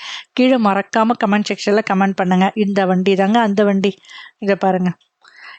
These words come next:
இதெல்லாம் வந்து பார்த்துக்கிட்டு ஜாலியா நாங்களும் ரொம்ப என்டர்டெயின்மெண்ட் பண்ணிட்டே இருந்தோமா. இதுக்கு அடுத்த மக்கள் வந்து பார்த்தீங்கன்னா, இது ஏதோ கடல் வாழ் உயிரின மாதிரி இருக்கு. அது போட்டு எல்லாம் எடுத்துட்டு வந்துட்டு ஜாலியா இன்னைக்கு போயிடுச்சுங்க. இந்த மாதிரி விஷயம் தெரிஞ்சுக்க மறக்காம என் சேனலுக்கு லைக், ஷேர், சப்ஸ்கிரைப் பண்ண மறந்துடாதீங்க. ஓகே, பாய். அடுத்த வீடியோல பார்க்கலாம்.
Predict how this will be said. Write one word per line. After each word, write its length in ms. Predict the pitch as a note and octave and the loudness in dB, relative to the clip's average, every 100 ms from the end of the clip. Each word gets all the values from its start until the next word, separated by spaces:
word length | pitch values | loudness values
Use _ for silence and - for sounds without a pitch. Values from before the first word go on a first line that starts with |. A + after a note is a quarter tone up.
| - | -6
இதெல்லாம் 320 | A#3 A#3+ A#3+ | -2 0 2
வந்து 180 | A#3 A3+ | 0 0
பார்த்துக்கிட்டு 440 | A3+ A3 A3+ G#3 A#3+ | -2 -2 -2 -2 0
ஜாலியா 300 | A3 G#3+ G#3+ | 0 0 0
நாங்களும் 320 | A3 G#3+ A3 G#3+ | 0 0 0 0
ரொம்ப 160 | G3+ | 0
என்டர்டெயின்மெண்ட் 500 | G#3+ G#3 G#3+ G#3+ G3+ G#3+ | 0 0 -2 -2 -2 -2
பண்ணிட்டே 280 | G3+ G3+ | -2 0
இருந்தோமா. 320 | G#3+ G#3 G#3+ A3 | 0 0 0 2
இதுக்கு 240 | G3+ G3+ | 2 0
அடுத்த 240 | G#3 - | -2 0
மக்கள் 340 | A#3 A3 A3+ G#3+ | 0 0 0 0
வந்து 140 | G#3 | 0
பார்த்தீங்கன்னா, 420 | G#3+ G#3 G3+ G#3+ A#3 | 0 0 -2 -2 -2
இது 140 | G3+ | -2
ஏதோ 140 | G3 - | -2 -2
கடல் 300 | F#3+ G#3 A3+ | -2 0 2
வாழ் 180 | G#3+ G#3+ | 2 2
உயிரின 320 | G#3 G#3 G3+ | 2 2 2
மாதிரி 240 | G3 G#3 | 2 2
இருக்கு. 260 | G3+ G3+ A#3+ | 2 2 0
அது 200 | A3+ G#3+ G#3+ | 2 2 2
போட்டு 320 | G#3 G3+ A3 | 0 2 0
எல்லாம் 240 | G#3 G#3 | 2 2
எடுத்துட்டு 320 | G3+ F#3+ G#3 G3+ | 0 0 0 0
வந்துட்டு 320 | G#3 F#3+ B3 - - - - A3+ | 0 0 0 0 -8 -16 -14 -4
ஜாலியா 420 | A3+ A3 A3 A#3 | -2 0 0 0
இன்னைக்கு 220 | A3+ G#3 | -2 0
போயிடுச்சுங்க. 400 | A3 A3 A3+ G#3+ | -2 0 -2 -2
இந்த 180 | G#3 G#3+ | 0 0
மாதிரி 200 | A3 A3+ | 0 0
விஷயம் 260 | G3+ A3 | 0 0
தெரிஞ்சுக்க 340 | A3 G3+ A3 C#4 | 0 0 0 2
மறக்காம 400 | B3+ A3+ A3 G#3+ | 2 0 0 0
என் 100 | F3 | 0
சேனலுக்கு 360 | G3+ G3 G#3 G3+ | -2 -2 0 0
லைக், 220 | G3+ A#3 | 0 -4
ஷேர், 240 | A3 G#3 | 0 0
சப்ஸ்கிரைப் 400 | G3+ G#3 - A3 | -2 -4 -2 -2
பண்ண 120 | G#3+ G#3+ | 0 0
மறந்துடாதீங்க. 580 | A3 G#3+ A3 G#3+ G#3+ | 0 0 0 0 0
ஓகே, 240 | G#3+ A3 G#3+ | -2 0 0
பாய். 340 | A3+ A3+ A3+ | 2 2 2
அடுத்த 240 | G#3+ - G#3+ | 0 0 2
வீடியோல 300 | G3+ A3 A3+ | 2 0 0
பார்க்கலாம். 500 | A3+ - G#3+ G#3+ | -2 0 -2 -2